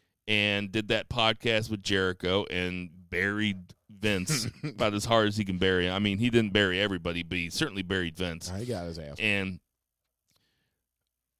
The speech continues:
Speaker 1: I mean, the guy, I always was kind of bored by him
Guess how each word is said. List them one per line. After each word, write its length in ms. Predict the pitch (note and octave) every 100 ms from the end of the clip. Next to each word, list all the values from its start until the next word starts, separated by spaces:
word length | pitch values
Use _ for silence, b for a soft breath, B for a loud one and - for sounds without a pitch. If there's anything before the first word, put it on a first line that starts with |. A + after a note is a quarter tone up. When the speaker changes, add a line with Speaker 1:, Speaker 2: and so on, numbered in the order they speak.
| _
Speaker 1:
I 60 | A#2
mean, 200 | B2 G#2+
the 80 | G#2+
guy, 280 | E3 D3 - _ _ _ _
I 260 | D#3 F#3+ F3+
always 360 | E3 D3 C3+
was 180 | C#3 C3+
kind 360 | - - C#3+ C#3
of 140 | A#2
bored 260 | - B2+ C#3
by 200 | C3+ C3+
him 300 | C#3 C3+ B2+